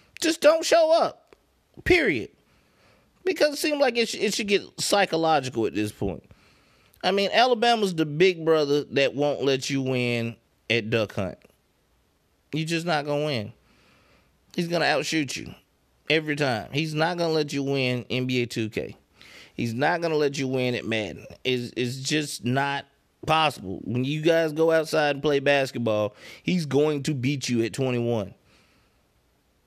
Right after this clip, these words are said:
Okay, Georgia? Give it, just let it go, Kirby Smart. It seemed like a guy named Kirby Smart would be like, "Mm,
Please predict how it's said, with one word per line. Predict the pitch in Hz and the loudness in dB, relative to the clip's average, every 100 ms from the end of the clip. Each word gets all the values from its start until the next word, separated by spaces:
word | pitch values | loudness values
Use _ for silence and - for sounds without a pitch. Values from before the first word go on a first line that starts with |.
| _ _ _ _ _ _ _ _ _ - | _ _ _ _ _ _ _ _ _ -2
Okay, | 160 156 151 180 190 - - _ - | 2 4 2 0 -8 -18 -20 _ -4
Georgia? | 151 180 180 180 185 _ _ _ _ _ _ _ _ _ _ _ _ _ _ _ - | 0 0 0 -4 -8 _ _ _ _ _ _ _ _ _ _ _ _ _ _ _ -4
Give | 226 349 | -2 -2
it, | - - 190 | -4 -6 -4
just | 285 320 | -4 0
let | 262 262 | -2 0
it | 262 | -2
go, | 240 226 127 - - | 0 0 -2 -8 -4
Kirby | - 175 175 185 - - - - _ _ _ _ _ | 0 2 0 -4 -8 -20 -20 -20 _ _ _ _ _
Smart. | - 170 175 196 - _ - - | -8 0 2 2 -2 _ -20 -8
It | 180 | -2
seemed | 240 247 | -2 4
like | 226 214 | 4 4
a | |
guy | 196 214 | 2 4
named | 208 190 170 | 4 0 2
Kirby | 196 170 | 2 2
Smart | - 175 156 | -2 2 2
would | 117 131 | 2 0
be | 139 | 2
like, | 135 131 | 2 2
"Mm, | - 208 208 202 | 0 -2 0 -2